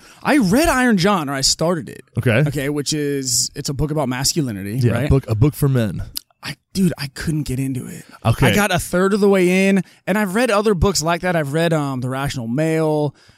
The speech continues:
Speaker 1: and The Way of the Superior Man.
Speaker 2: Way of the Superior Man's a, a clutch book.
Speaker 1: That's a great book, but Iron John, dude, a third of the way in, I just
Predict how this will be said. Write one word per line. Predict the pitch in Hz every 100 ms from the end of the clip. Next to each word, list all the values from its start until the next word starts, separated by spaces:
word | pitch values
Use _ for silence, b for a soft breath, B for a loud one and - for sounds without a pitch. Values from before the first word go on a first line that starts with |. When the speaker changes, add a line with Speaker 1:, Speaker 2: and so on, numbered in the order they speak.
| b -
Speaker 1:
and | 120
The | 117
Way | 143 151
of |
the | 139
Superior | - - 143 131
Man. | 120 147 156 151
Speaker 2:
Way | 113 120
of |
the | 95
Superior | 123
Man's | 113 110 101
a, | 95
a | 110
clutch | - 101 92
book. | 107 98 160
Speaker 1:
That's | 165 180
a | 170
great | 175 165
book, | 156 175 170 -
but | 160 -
Iron | 135 180 196
John, | 147 175 220
dude, | 180 185 185 -
a |
third | 147 175 180
of |
the | 175
way | 170 185
in, | 202
I | 143
just | 135 147